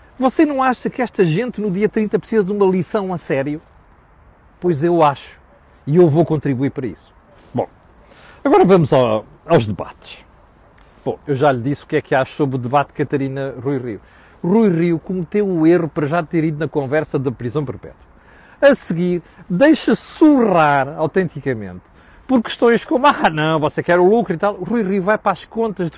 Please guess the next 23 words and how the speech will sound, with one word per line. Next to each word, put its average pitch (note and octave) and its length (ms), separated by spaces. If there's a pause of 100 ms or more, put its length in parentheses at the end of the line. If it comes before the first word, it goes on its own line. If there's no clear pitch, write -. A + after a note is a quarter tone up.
<laughs> - 120
S - 240
N E3 220
S, - 280 (340)
em A3 160
vez A3+ 180
de - 80
ter A3+ 260
ido A3 280 (340)
para D4 120
uma C4 180
coisa C4+ 280
evidente. A#3+ 560 (340)
"Oh, C4 140
doutora B3+ 400
Catarina A3+ 420
Martins, G3+ 380
mas A#3 180
você A#3 440
vive A#3 340
em B3+ 80
que A3 80
planeta? A3+ 1000